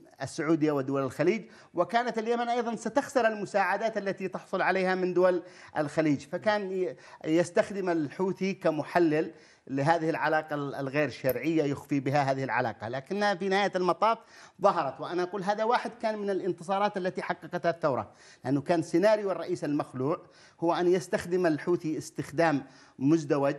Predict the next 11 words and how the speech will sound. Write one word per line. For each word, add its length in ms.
يستخدمه 540
كورقة 640
يحرق 420
بها 220
خصومه 720
الذين 360
يعتقد 480
أن 180
لهم 240
كان 320
دور 280